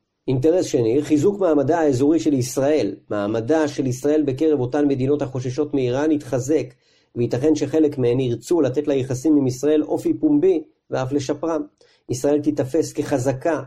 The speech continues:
יעילה ומועילה לשקט במזרח התיכון, משום שאיראן ושלוחיה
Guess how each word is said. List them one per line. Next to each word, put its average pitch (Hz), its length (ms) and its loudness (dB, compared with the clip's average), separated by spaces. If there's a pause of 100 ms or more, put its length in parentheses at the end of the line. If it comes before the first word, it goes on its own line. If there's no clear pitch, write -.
(200)
יעילה 139 460 0 (140)
ומועילה 139 540 2
לשקט 110 480 -2
במזרח 135 480 -2
התיכון, 147 480 -2 (400)
משום 151 220 2
שאיראן 147 400 2
ושלוחיה 135 640 0